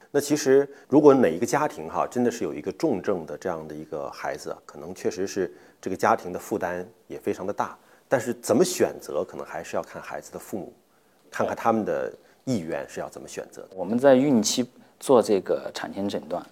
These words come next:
Speaker 2: 最后告诉患者，就是孕妇及其家属，只能是告诉他一个结果，还有这个疾病相关的一些临床的一些信息，包括他的预后、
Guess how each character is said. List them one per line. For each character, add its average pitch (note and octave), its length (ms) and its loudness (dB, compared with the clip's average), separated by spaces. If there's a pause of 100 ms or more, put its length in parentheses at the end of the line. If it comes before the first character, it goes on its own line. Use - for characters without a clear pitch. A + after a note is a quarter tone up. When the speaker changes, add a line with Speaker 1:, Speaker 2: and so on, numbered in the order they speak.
(340)
Speaker 2:
最 D3+ 200 4
后 G2 260 2
告 A#2+ 280 2
诉 - 340 -10 (140)
患 G#2+ 340 0
者， - 220 -8 (340)
就 - 160 2
是 G#2 120 0
孕 B2 200 2
妇 F#2 240 -6
及 - 140 -10
其 F#2 160 -8
家 G#2+ 240 0
属， - 180 -14 (300)
只 - 120 -6
能 A2 160 -4
是 A2 80 -4
告 A#2 200 6
诉 - 100 -4
他 E2+ 140 -8
一 E2+ 100 -6
个 - 80 -8
结 F#2 240 -2
果， - 160 -14
还 - 140 -2
有 F#2+ 60 0
这 G2+ 140 0
个 F2+ 80 -6
疾 G2+ 200 -8
病 G2+ 200 -6
相 A2 260 -4
关 A#2 200 2
的 F#2 60 -2
一 E2 100 -10
些 E2+ 380 -2
临 E2 180 -8
床 G2 160 -6
的 G2 100 -4
一 D#2+ 40 -10
些 - 120 -12
信 F#2 240 -4
息， F#2 300 -6
包 G2 120 2
括 F#2+ 100 -4
他 G2+ 100 -6
的 F2+ 100 -6
预 G2 200 -4
后、 - 260 -4